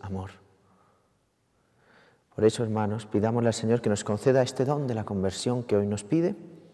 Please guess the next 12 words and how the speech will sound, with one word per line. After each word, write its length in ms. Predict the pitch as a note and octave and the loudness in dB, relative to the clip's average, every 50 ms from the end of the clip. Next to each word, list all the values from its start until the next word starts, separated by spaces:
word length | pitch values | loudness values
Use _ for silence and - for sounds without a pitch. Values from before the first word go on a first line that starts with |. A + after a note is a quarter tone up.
| _ - - - - - - - - - _ _ _ _ _ _ _ _ _ _ _ _ | _ -20 -20 -20 -20 -20 -20 -20 -20 -20 _ _ _ _ _ _ _ _ _ _ _ _
para 240 | - G2+ G#2 G#2 - | 0 2 2 4 4
que 100 | - F#2+ | 2 2
podamos 560 | - G#2+ G2+ A2 A#2+ B2 A#2+ A#2 - - - - - - - - - - - - A2 | 2 2 2 2 2 2 2 0 -2 -4 -10 -14 -18 -20 -20 -20 -20 -20 -12 -6 2
llegar 300 | G#2+ A2 A2 C#3 D3 B2 | 4 4 6 6 4 2
a 80 | G#2 | 0
ser, 420 | - - - G2 D#2 D#2+ - - - - - - - - - - _ _ _ _ _ _ _ _ _ _ _ _ _ _ | 0 0 0 2 2 2 0 -6 -14 -20 -20 -20 -20 -20 -20 -20 _ _ _ _ _ _ _ _ _ _ _ _ _ _
gracias 480 | - G2+ G#2+ G#2+ - - F#2+ F2+ - F2 | -2 0 0 0 -2 -4 -6 -4 -4 -2
a 80 | F#2 | 0
Él, 240 | G#2 A#2 A2+ - F#3 - - - - - - - _ _ _ _ _ _ | 0 0 0 -2 -4 -8 -14 -20 -20 -20 -20 -20 _ _ _ _ _ _
pescadores 800 | - F#2 - - - F#2+ F2+ G2+ C3 D3+ D#3 E3 D#3+ - - - - - - - - - | -10 -10 -10 -8 -6 -2 2 2 2 2 2 -2 -6 -10 -14 -18 -20 -20 -20 -20 -12 -8
de 140 | G2 F#2 | -6 -4
hombres 440 | F2+ E2 D#2 D#2+ - - - - - | -4 -4 -6 -8 -12 -16 -18 -20 -20